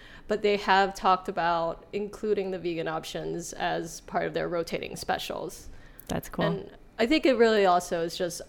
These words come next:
Speaker 1: up to the vegan community to go to these places and let
Speaker 2: Mm-hmm.
Speaker 1: them know, "We loved this at the pop-up. Can you add this permanently?"
Speaker 2: I agree with you, 'cause when you were talking, Chardell, about having, having demand already at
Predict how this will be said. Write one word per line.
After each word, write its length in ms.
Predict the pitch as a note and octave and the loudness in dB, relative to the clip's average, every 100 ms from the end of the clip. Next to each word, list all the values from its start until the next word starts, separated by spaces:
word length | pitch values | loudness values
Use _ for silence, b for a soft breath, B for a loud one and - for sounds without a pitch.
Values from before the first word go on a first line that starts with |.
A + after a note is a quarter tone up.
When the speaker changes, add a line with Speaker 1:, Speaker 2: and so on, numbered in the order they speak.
| - | -4
Speaker 1:
up 180 | G3 F#3 | -2 -2
to 120 | - G3+ | -2 -2
the 80 | |
vegan 360 | E3+ F#3+ F#3 F3+ | 0 2 0 -4
community 520 | F#3+ G3+ A3+ F#3 F3+ | -2 0 2 2 0
to 100 | E3+ F3 | -2 -4
go 340 | E3+ G3 F3+ | -2 0 0
to 140 | F3 F#3 | -2 -6
these 180 | E3 | -6
places 460 | - F3+ F3+ G3 G3+ | -2 -2 0 4 6
and 120 | G3 F#3+ | 6 6
let 120 | A3 | 4
Speaker 2:
Mm-hmm. 40 | C4 | 4
Speaker 1:
them 200 | E3+ F3 | 0 0
know, 220 | F#3 F3 | 0 0
"We 180 | F3 G3 | 0 0
loved 440 | F#3+ F3 F3 F3 - | 2 2 2 -2 -6
this 300 | F#3+ F3 - | -2 -4 -2
at 160 | D#3 - | -6 -6
the 60 | - | -4
pop-up. 640 | C#4 C4+ A#3 G3+ F#3 - b b b - | 4 4 6 2 0 -6 b b b -12
Can 280 | - F#3 F#3 | -6 -4 -2
you 280 | F3 E3+ E3 | -2 -4 -4
add 280 | D#3+ D3 D#3 | -4 -4 -6
this 280 | D3 D#3 - | -8 -8 -10
permanently?" 680 | G3 - - F#2+ G#2 B2 E3+ - B B B | -12 -10 -12 -12 -10 -10 -12 -16 B B B
Speaker 2:
I 80 | B3 | 8
agree 240 | A#3+ A#3 | 10 12
with 160 | G#3+ G#3 | 10 12
you, 160 | F#3+ F3+ | 10 10
'cause 180 | G3+ | 8
when 160 | G3 G3 | 8 10
you 80 | G#3 | 8
were 60 | |
talking, 280 | G3+ G3+ G3 | 8 6 6
Chardell, 340 | F#3+ F3+ F3 E3+ | 6 10 10 10
about 380 | E3 D#3 - - | 10 8 8 0
having, 600 | F#3+ G3 F3+ F#3+ F3 E3 - - - - - | 4 4 6 4 4 -2 -6 -14 -20 -12 -6
having 360 | F3+ A3+ G3+ | 2 6 6
demand 440 | F#3 F#3 F3 F3+ - | 6 6 8 6 4
already 540 | F3 F3 E3+ F#3+ G3+ | 4 6 6 6 6
at 240 | - G#3 | 6 6